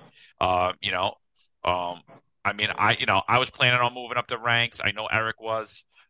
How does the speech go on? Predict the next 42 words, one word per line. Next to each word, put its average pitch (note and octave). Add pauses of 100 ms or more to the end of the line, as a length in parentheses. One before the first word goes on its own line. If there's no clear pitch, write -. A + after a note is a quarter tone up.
(140)
Um, F2 (220)
Eric A#2
actually A#2
got A2
denied G2+
from G#2
the G#2
C G2+
C G#2
R G2
Bs. G#2
He -
should G2
have, F2+
he G#2
should G#2
have G2+
been G2
a F2+
captain F#2+
prior F2+
to, F2+
before F2
he F2
retired. E2 (400)
Um, F2
I F#2+
was G2
getting G2+
ready F#2+
to F#2+
take G2
the F#2
captain's F#2
exam. G2
I G2+
know G2
I F#2+
would F#2
have F#2
did F#2+
well E2